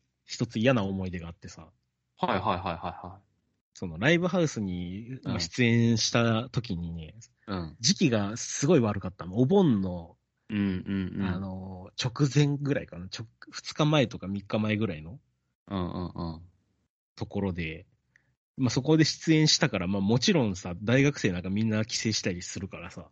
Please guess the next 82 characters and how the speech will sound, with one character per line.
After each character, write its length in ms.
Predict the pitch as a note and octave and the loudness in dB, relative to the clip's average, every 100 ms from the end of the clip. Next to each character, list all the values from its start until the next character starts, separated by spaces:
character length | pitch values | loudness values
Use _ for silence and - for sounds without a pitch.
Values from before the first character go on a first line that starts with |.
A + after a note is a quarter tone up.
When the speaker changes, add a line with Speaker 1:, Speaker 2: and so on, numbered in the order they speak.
| _ _ - | _ _ -6
Speaker 2:
は 200 | G2+ F#2 | -2 -2
い 40 | |
は 280 | F#2 F#2 E2+ | -4 -6 -6
い、 60 | |
確 240 | - F#2 - | -6 -8 -6
か 80 | D#2+ | -8
に 100 | D2+ | -8
確 240 | - - | -12 -12
か 140 | - | -14
に。 60 | - | -16
Speaker 1:
も 60 | _ - | _ -6
う 20 | |
全 240 | C#3+ G#3 | -2 0
然 200 | E3 F#3+ | 0 4
集 200 | G3 G3 | 6 6
客 200 | F3+ D#3+ | 6 2
で 100 | D3+ | 2
き 100 | D3 | 2
ん 40 | C#3 | 0
か 80 | - | -2
っ 40 | |
た 120 | - | -10
ん 40 | D#2+ | -14
よ、 80 | G2+ | -8
本 160 | G2 F#2 - | -6 -6 -6
当 80 | |
に。 60 | E2+ | -2
Speaker 2:
う 40 | G2 | 2
ん 40 | |
う 20 | |
ん 300 | F#2+ E2+ D#2+ - | 2 0 -4 -2
う 60 | |
ん 20 | |
う 0 | |
ん 600 | F#2+ F2 - E2+ D#2+ E2 D#2+ | 0 0 -2 -2 -2 -6 -6
う 60 | D#2 | -8
ん。 40 | D2 _ _ - _ _ _ _ _ _ _ _ _ _ | -8 _ _ -20 _ _ _ _ _ _ _ _ _ _
Speaker 1:
で、 360 | C#3 C#3 C3+ C3+ | 0 2 4 4
ま 100 | C3+ | 2
あ、 40 | |
そ 120 | - G#3 | 2 4
の 120 | C4 | 2
せ 200 | - C4 | 4 6
い 60 | |
な 100 | E3 | 6
の 120 | A2 G2 | 4 2
か、 320 | G#2+ F#2 E2 | 0 -2 -2
ま 140 | A#2+ A2 | 0 2
あ、 40 | |
う-、 60 | A#2+ D3 | 2 2
う 80 | D#3 | 2
ち 100 | - | 6
ら 80 | C#3+ | 4
が 80 | G2+ | 4
単 180 | - C3 | 4 4
純 120 | C3+ | 4
に 60 | |
下 120 | A2+ - | 2 2
手 80 | |
だ 80 | G#2+ | 0
っ 60 | G#2 | 0
た 100 | F2+ | -6
ん 60 | |
か 80 | F2 | -8
わ 120 | F2 | -8
か 100 | F2+ | -4
ら 80 | G#2 | -4
ん 60 | G2 | -4
け 120 | F2 | -6
ど、 300 | E2 E2 E2 - _ - | -8 -10 -12 -18 _ -4
Speaker 2:
う 60 | |
ん。 160 | F2+ D#2 | -2 -2
Speaker 1:
あ 140 | F2 E2+ | -8 -8
の、 360 | E2+ - - _ | -10 -12 -16 _
ま 140 | D3 | 0
あ、 20 | B2+ | 4
オ 140 | E3 | 6
ー 20 | E3 | 6
ナ 140 | D#3+ | 6
ー 40 | |
が 100 | D3+ | 6
ね、 160 | D3 C#3+ | 4 2